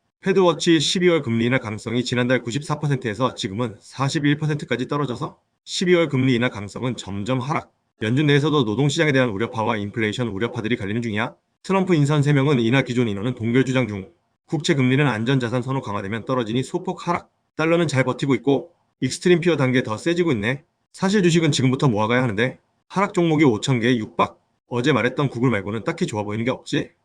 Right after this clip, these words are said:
액면 분할한 넷플릭스인데 처음에 구십 퍼센트 내린 줄 알고 순간 놀램. 아마존도 회사채를 발행했어?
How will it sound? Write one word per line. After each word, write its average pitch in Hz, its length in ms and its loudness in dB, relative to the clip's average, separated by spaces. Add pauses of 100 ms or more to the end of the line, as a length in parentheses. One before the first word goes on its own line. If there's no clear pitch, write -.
(260)
액면 143 260 2
분할한 156 260 2
넷플릭스인데 120 680 0
처음에 151 360 0
구십 131 260 -4
퍼센트 147 260 -2
내린 110 180 -2
줄 120 100 -2
알고 107 200 -4
순간 147 300 -2
놀램. 95 260 -8 (380)
아마존도 127 500 2
회사채를 165 460 0
발행했어? 117 560 -4